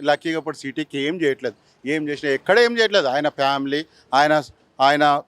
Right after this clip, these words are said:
తోటి వాళ్ళకే చేస్తుండు కానీ ఎవరికి లేదు. వాళ్ళకు ఐకమత్యత లేదు. ఐకమత్యం లేని సీఎం ఉన్నా ఒకటే, ఓడినా ఒకటే. ఇప్పుడు హండ్రెడ్ పర్సెంట్ బీఆర్ఎస్ గెలుస్తుంది, సునీతమ్మ హండ్రెడ్ పర్సెంట్ గెలుస్తుంది. ఇది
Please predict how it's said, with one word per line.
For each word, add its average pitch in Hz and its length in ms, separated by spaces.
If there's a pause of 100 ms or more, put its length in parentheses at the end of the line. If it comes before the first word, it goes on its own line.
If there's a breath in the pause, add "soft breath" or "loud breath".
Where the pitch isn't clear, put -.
(140)
తోటి 147 220
వాళ్ళకే 147 320
చేస్తుండు 139 480
కానీ 123 260 (240)
ఎవరికి 131 360
లేదు. 123 160 (240)
వాళ్ళకు 127 400
ఐకమత్యత 123 560
లేదు. 127 420 (260)
ఐకమత్యం 135 580
లేని 131 180
సీఎం 131 340
ఉన్నా 127 260
ఒకటే, 147 480
ఓడినా 127 340
ఒకటే. 110 320 (400 soft breath)
ఇప్పుడు 156 280
హండ్రెడ్ 156 480
పర్సెంట్ 135 360
బీఆర్ఎస్ 127 460
గెలుస్తుంది, 135 440 (280 soft breath)
సునీతమ్మ 147 640 (220)
హండ్రెడ్ 143 340
పర్సెంట్ 135 360
గెలుస్తుంది. 127 460 (380)
ఇది 156 280